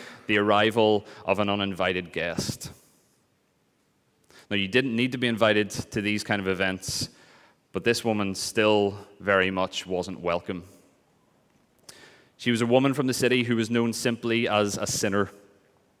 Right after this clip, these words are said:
And when we read the sinner, the word sinner today, we naturally think of sinner in that New Tes-, New Testament, sort of Romans three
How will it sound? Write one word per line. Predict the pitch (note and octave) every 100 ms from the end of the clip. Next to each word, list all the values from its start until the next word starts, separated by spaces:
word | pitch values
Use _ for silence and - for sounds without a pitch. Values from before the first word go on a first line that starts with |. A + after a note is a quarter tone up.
| _ _ _
And | A#2
when | A#2+
we | A#2+
read | B2+ C#3
the | C#3
sinner, | D3 C3 B2+
the | A#2+ A#2+
word | B2 B2
sinner | - B2 B2 B2+ B2 - -
today, | - G#2+ A2 A#2
we | A2+
naturally | A2+ A#2+ C3+ C3+ B2
think | A2 A#2
of | G#2+
sinner | G#2 A#2 A2
in | G#2+
that | G#2+ G#2
New | G2+ A2
Tes-, | - A2 A2 -
New | A2+ A2+
Testament, | - A2 G#2+ - A2 -
sort | G#2
of | F#2
Romans | G#2+ G#2+ G2+ -
three | G#2 G#2 A2 G#2+